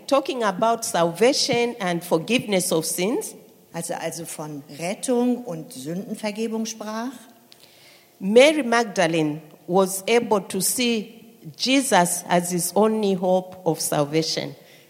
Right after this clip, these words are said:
Speaker 2: hat Maria Magdalena Jesus als die einzige Hoffnung auf Rettung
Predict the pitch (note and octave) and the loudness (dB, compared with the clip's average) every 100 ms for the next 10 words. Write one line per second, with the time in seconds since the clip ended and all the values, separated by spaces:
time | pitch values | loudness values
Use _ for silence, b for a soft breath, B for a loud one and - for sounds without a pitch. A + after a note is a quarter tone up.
0 | b - G3+ G3+ - F#3 F3+ F#3+ G3 F#3+ | b -4 -4 -4 -8 -6 -4 -2 -2 -4
1 | F#3+ F#3 F3 F3 E3+ D#3+ F3 F#3+ F3+ - | -6 -6 -6 -6 -8 -8 -8 -8 -10 -10
2 | D3+ - F#3+ F3+ G#3 G#3+ - F#3+ F3+ F3 | -12 -10 -10 -6 -6 -6 -8 -8 -10 -10
3 | B B - F#3+ - - F3 E3+ E3+ E3+ | B B -4 -2 -2 -6 -6 -8 -10 -12
4 | D#3+ - E3 D#3+ D#3 D#3+ | -12 -10 -12 -12 -12 -14